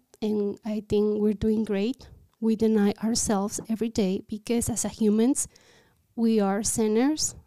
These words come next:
We get mad at our kids too, and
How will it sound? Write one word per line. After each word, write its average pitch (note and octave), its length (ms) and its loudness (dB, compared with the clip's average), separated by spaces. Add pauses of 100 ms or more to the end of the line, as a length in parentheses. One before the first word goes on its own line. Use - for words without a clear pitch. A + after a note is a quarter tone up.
(220)
We G#3+ 400 -2
get G3 260 -4
mad G3+ 360 0
at A3+ 80 0
our G#3+ 140 0
kids A3 420 0
too, A#3+ 480 4
and G3 280 0